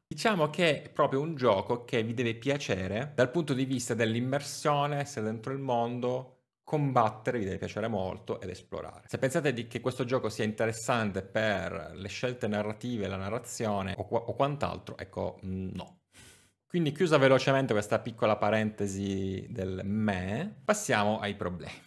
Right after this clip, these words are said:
Perché questo gioco secondo me ha un bel po' di problemi.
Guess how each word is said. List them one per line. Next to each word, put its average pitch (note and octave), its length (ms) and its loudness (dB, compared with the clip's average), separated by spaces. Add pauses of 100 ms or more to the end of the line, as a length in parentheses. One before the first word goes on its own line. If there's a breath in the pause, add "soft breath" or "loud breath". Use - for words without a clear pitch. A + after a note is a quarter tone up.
(1120 loud breath)
Perché D#3 220 0
questo D3+ 220 -2
gioco F#2 220 -4
secondo F#2+ 300 -2
me F2+ 140 -2
ha F2 160 -4
un F#2+ 100 -8
bel F#2 140 -6
po' F#2 80 -8
di F2 100 -10
problemi. - 400 -14